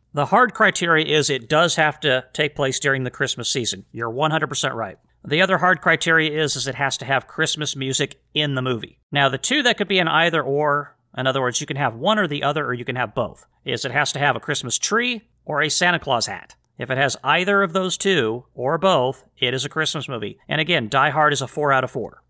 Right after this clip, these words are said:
It has Christmas music. It takes place during the Christmas season. There is a Santa Claus hat, and there is a Christmas tree.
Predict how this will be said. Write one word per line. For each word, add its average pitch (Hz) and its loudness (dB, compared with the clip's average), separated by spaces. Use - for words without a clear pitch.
It 135 -8
has 143 0
Christmas 160 -4
music. 160 0
It 110 -16
takes 127 -2
place 131 -4
during 127 -4
the 110 -10
Christmas 120 -4
season. 185 -2
There 120 -2
is 175 -2
a 175 0
Santa 160 -2
Claus 151 2
hat, 147 0
and 131 -4
there 127 -2
is 127 -2
a 139 -2
Christmas 143 -4
tree. 143 -2